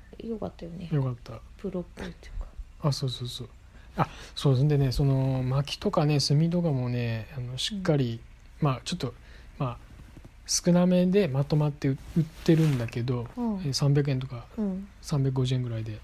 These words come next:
Speaker 1: はい。
Speaker 2: んで、そこで、えーっとね、ジビエのイノシシとか、
Speaker 1: えー。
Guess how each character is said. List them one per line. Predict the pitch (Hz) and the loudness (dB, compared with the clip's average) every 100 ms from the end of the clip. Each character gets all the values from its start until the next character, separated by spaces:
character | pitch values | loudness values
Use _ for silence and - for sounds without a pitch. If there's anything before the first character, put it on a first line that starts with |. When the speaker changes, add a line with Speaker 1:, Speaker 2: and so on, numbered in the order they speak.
| - | -10
Speaker 1:
は | 202 180 175 - - - - - - - | -8 -8 -12 -16 -20 -20 -20 -20 -10 -4
い。 | |
Speaker 2:
ん | 131 127 | -2 0
で、 | 123 | -2
そ | 123 147 | -2 -4
こ | 139 165 | 0 2
で、 | 160 160 156 151 - | 4 4 2 -2 -4
え | 135 131 131 | -4 -2 -4
ー | 123 | -6
っ | |
と | - | -8
ね、 | 120 110 - - - - - - - - - - - - | -10 -10 -16 -20 -20 -20 -20 -20 -20 -20 -20 -20 -12 -2
ジ | 131 143 | 2 4
ビ | 170 190 | 4 4
エ | |
の | 185 180 175 170 - - - - - - | 4 4 4 2 -4 -20 -20 -20 -20 2
イ | 147 | 4
ノ | 190 | 4
シ | 185 170 | 4 2
シ | - - | 2 -2
と | |
か、 | 127 135 123 113 | -4 -2 0 4
Speaker 1:
え | |
ー。 | 240 262 262 | 4 6 2